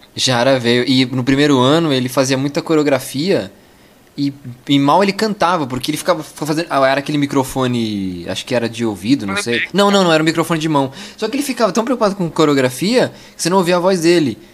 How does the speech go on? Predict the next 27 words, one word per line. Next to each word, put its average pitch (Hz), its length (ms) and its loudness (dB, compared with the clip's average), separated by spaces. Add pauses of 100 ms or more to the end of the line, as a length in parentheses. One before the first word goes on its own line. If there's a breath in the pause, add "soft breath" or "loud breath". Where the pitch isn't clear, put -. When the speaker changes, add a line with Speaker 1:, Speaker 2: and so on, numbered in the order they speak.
(200 loud breath)
Speaker 1:
E 135 280 2
o 131 40 0
pessoal 143 280 0
começou 160 320 -2
a 156 40 4
achar 151 260 0
meio 147 180 0
que 143 120 -6
ele 123 100 -2
era 123 120 2
gay, 120 260 -2
então 127 120 -6
começaram 127 420 0
a 127 60 2
zoar, 123 320 2
e 135 60 -2
no 143 140 0
outro 143 300 2
ano 135 180 -2
ele 139 80 0
já 147 180 0
veio 139 160 0
um - 20 -4
pouco 131 220 -4
diferente. 135 280 -2
Speaker 2:
Não. 117 40 -4
Speaker 1:
Brasil, 175 360 4